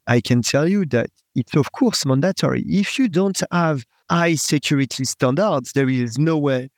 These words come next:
an enterprise organization is going to select you. The legal is also extremely important. If you don't have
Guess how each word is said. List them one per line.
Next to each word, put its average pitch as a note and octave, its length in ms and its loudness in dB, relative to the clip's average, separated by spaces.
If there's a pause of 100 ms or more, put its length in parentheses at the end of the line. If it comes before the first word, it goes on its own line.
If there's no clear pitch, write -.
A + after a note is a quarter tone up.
(260)
an B2+ 120 2
enterprise A#2+ 520 0
organization A2+ 720 0 (100)
is A2 220 -2
going A2+ 540 0
to C3+ 120 0
select B2 500 -2
you. - 60 -8 (540)
The B2 180 4
legal G3 460 2
is B2 200 -2
also A#2 300 -2
extremely A#2 480 0
important. - 680 -4 (340)
If - 460 0
you F3 160 2
don't D#3 340 0 (160)
have D3 560 0